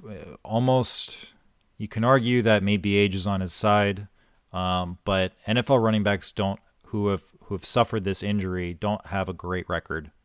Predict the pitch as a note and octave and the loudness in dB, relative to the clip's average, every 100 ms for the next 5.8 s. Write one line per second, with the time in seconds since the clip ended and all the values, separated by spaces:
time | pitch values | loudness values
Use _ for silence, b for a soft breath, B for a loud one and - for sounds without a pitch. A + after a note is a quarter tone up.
0 | _ _ _ - E2+ D#2 - - G2 F2+ | _ _ _ -8 -2 -2 -4 -8 -6 -4
1 | F2 D#2+ - E2 D#2+ D2+ D#2+ D#2+ D2+ - | -2 -4 -4 -10 -12 -12 -12 -12 -14 -14
2 | F2+ F2+ F2 F2 E2+ E2 D#2+ - _ - | -10 -8 -8 -8 -10 -12 -12 -16 _ -20
3 | E2 _ _ b b b - G2+ - F#2 | -20 _ _ b b b -6 -6 -6 -8
4 | F#2+ F2+ - F2 F2 E2+ D#2+ _ b b | -6 -6 -8 -8 -8 -8 -10 _ b b
5 | b b b b F2+ F#2 F2+ F2 | b b b b -4 -2 -2 -4